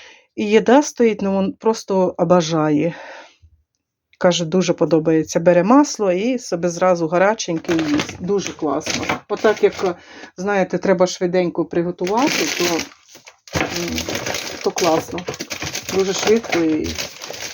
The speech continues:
і полезно. Ну, він сам не зварить, а так собі раз і, і не треба стоять там. І поставив на стіл собі мисочку і, і добре.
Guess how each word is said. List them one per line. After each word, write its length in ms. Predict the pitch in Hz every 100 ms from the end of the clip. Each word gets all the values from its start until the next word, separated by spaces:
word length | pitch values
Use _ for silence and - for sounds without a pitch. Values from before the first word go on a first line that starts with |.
| - - -
і 380 | 196 180 170 160 160 - -
полезно. 560 | 185 165 151 143 - - _ _ _ _ _ _ _ _ - - - - - - _ - -
Ну, 180 | 262 247
він 300 | - 196 196
сам 240 | 196 180
не 100 | 185
зварить, 560 | - 202 269 240 - 175
а 240 | 160 160 151
так 240 | - 175
собі 320 | - 165 160 156
раз 300 | 175 196 -
і, 140 | 151 - _ _ _ _ - - _ -
і 60 |
не 140 | 170 165
треба 440 | 180 180 165 160 - - - _
стоять 600 | - - 165 156 196 202
там. 240 | - 151 151
І 140 | 147 _ 226 _ - - - _
поставив 460 | - - - 208 202
на 180 | 180 175
стіл 240 | - 175
собі 380 | 170 175 160 165 - -
мисочку 640 | 165 - 165 - - 180
і, 160 | 190 160 _ _ _ _ _ - - _ _ -
і 40 | 180
добре. 440 | 160 156 170 175